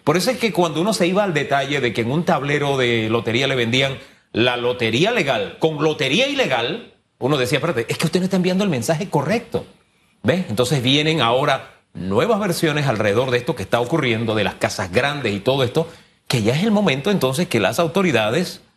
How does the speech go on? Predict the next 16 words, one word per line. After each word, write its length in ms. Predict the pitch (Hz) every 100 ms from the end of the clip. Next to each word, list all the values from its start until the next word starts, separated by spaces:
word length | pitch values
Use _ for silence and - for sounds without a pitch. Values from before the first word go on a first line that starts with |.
| _ _ _
eh, 220 | 131 - -
a 140 | 175
este 300 | 175 - 196
tema 680 | - - 254 233 110 87 - -
le 140 | 104
pongan 440 | 95 120 135 131 -
algo 400 | 170 165 143 - 120
de 180 | 117
orden, 320 | 127 135 107 98
porque 240 | 120 120
siempre 500 | - - 302 269 202
que 100 | 139
se 120 | 131
toca 300 | - - -
este 160 | 175 180
asunto, 480 | 156 240 139 101